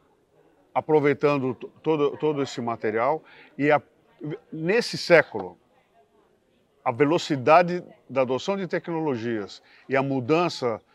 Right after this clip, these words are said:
pela qual a, a pecuária, eh, vem passando, inclusive com, com esse tipo de pensamento que é inovador, isso é, é uma maravilha, não é? Que a gente tem essas oportunidades.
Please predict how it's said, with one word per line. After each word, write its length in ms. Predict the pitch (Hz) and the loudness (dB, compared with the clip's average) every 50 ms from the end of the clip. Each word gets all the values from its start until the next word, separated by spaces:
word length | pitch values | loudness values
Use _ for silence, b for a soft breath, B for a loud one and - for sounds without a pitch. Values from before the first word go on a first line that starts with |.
| b b b b _ | b b b b _
pela 240 | - 123 127 123 113 | -4 -2 -2 -2 -2
qual 400 | - 127 123 120 120 117 - - | 0 0 0 2 2 0 -2 -4
a, 40 | |
a 20 | 110 | -8
pecuária, 580 | - 127 117 - - 117 117 117 117 113 113 | -8 -8 -10 -6 -2 0 0 2 2 0 0
eh, 720 | 110 110 110 101 92 - _ - 107 110 104 69 80 107 104 | 0 -2 -4 -6 -8 -14 _ -16 -14 -12 -12 -12 -14 -16 -10
vem 140 | 101 131 110 | -10 -10 -6
passando, 420 | - 113 - - 170 156 143 131 | -6 -6 -4 -4 -4 -4 -4 -6
inclusive 480 | 120 - 139 127 107 135 160 165 165 156 | -6 -6 -6 -6 -2 -2 -2 -2 -4 -6
com, 320 | - 160 151 143 131 - b b b b b b b b b b b _ _ - - - - _ _ | -4 -4 -4 -4 -6 -8 b b b b b b b b b b b _ _ -20 -20 -20 -20 _ _
com 160 | - 139 151 | -2 2 2
esse 220 | 170 180 - - 135 | 2 2 0 -6 -10
tipo 240 | - 180 151 - 165 | -8 -8 -6 -4 -4
de 80 | 147 | -6
pensamento 640 | 139 - 156 143 - - 131 120 127 131 120 - _ | -2 -4 -4 -4 -2 -4 -4 -4 -4 -6 -8 -4 _
que 60 | 147 | -4
é 60 | 131 | -4
inovador, 680 | 131 135 135 143 127 131 117 107 110 143 151 143 120 120 | -2 -4 -4 -2 -2 -2 -2 -2 0 0 0 0 0 -2
isso 280 | 127 135 - - - | -4 -6 -6 -6 -4
é, 280 | 135 127 120 113 101 - B B B B B 185 208 226 B _ _ - - - - | -2 -2 -2 -4 -6 -10 B B B B B -20 -20 -20 B _ _ -20 -20 -16 -14
é 60 | 101 | -12
uma 140 | 110 117 120 | -10 -8 -6
maravilha, 580 | 127 123 120 113 110 107 143 160 135 117 107 | -4 -2 -2 -2 -2 0 -2 -2 0 -2 -6
não 120 | 107 127 151 | -6 -6 -6
é? 60 | 160 - | -8 -6
Que 80 | - 131 | -6 -8
a 100 | 117 110 | -6 -6
gente 460 | 101 135 123 - - 113 95 92 95 101 _ | -6 -8 -10 -8 -10 -12 -12 -12 -14 -20 _
tem 140 | _ 131 127 | _ -4 -2
essas 300 | 127 131 - - 123 120 | -2 -4 -4 -6 -6 -6
oportunidades. 840 | 135 104 127 123 - 131 117 110 98 107 120 127 139 135 - - | -6 -6 -6 -8 -6 -6 -8 -8 -6 -4 -4 -4 -4 -4 -8 -20